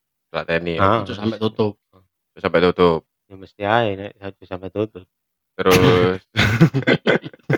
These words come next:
Speaker 2: Ya wis, pokoke ditelateni, saiki gak payu, meneh pasti payu wis.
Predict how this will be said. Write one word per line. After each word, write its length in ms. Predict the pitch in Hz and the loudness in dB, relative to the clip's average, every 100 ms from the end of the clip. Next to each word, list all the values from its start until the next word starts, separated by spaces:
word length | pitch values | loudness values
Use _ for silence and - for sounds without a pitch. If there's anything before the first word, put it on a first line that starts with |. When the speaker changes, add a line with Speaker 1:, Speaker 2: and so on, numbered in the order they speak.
| 285 254 233 240 247 247 | -4 -2 2 4 6 8
Speaker 2:
Ya 100 | 156 | 8
wis, 100 | 170 | 8
pokoke 260 | 170 180 180 | 8 6 6
ditelateni, 680 | 156 139 135 170 156 180 | 4 4 4 4 6 8
saiki 320 | 170 165 151 170 | 8 4 4 2
gak 200 | 113 110 | 2 4
payu, 460 | 123 135 170 160 | 4 4 2 0
meneh 260 | 139 131 160 | -6 2 4
pasti 260 | 156 147 143 | 4 0 -4
payu 520 | 101 104 123 131 120 | 2 2 4 2 2
wis. 220 | 120 - | 0 -2